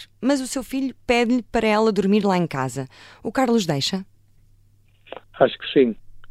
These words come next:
Speaker 2: Eh, embora não tenha nenhum filho de quinze anos. <laughs>
Speaker 1: <laughs> Mais uma vez, nem uma filha com um peixinho.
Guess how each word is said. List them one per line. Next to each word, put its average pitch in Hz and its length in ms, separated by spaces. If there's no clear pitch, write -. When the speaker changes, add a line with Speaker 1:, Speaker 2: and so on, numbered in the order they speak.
Speaker 2:
Eh, 131 160
embora 131 340
não 135 200
tenha 127 240
nenhum 123 160
filho 113 180
de - 60
quinze 120 340
anos. 110 240
<laughs> - 460
Speaker 1:
<laughs> - 720
Mais 208 240
uma 190 180
vez, 160 280
nem 202 160
uma 208 160
filha 202 280
com 202 140
um 202 60
peixinho. 190 460